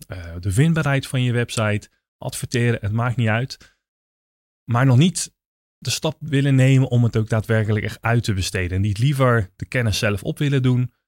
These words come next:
en daar wel een beetje hulp bij willen krijgen. Nou, een mini community kan ik dat dus ook een beetje in groepsverband doen. Nou, daarnaast ben ik ook begonnen met Facebook ads.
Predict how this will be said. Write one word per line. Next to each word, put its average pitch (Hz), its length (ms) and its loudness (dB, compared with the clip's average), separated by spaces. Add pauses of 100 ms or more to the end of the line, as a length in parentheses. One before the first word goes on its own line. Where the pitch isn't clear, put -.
(240)
en 117 840 0 (1160)
daar 127 300 -4
wel 143 220 0
een 127 80 2
beetje 120 280 0
hulp 135 240 2
bij 98 160 -2
willen 90 220 -8
krijgen. 101 420 -12
Nou, 101 160 -8
een 110 320 -4
mini 143 220 2
community 131 680 2 (720)
kan 117 140 4
ik 120 100 2
dat 104 160 0
dus 98 180 -2
ook 95 160 -4
een - 80 -20
beetje - 200 -14
in 82 60 -10
groepsverband 90 560 -4
doen. - 180 -14 (720)
Nou, - 160 -10 (280)
daarnaast 151 720 0 (400)
ben 135 180 0
ik 135 120 -2
ook 120 200 -2
begonnen 120 420 -2
met - 520 -4 (500)
Facebook 143 420 -4
ads. - 460 -10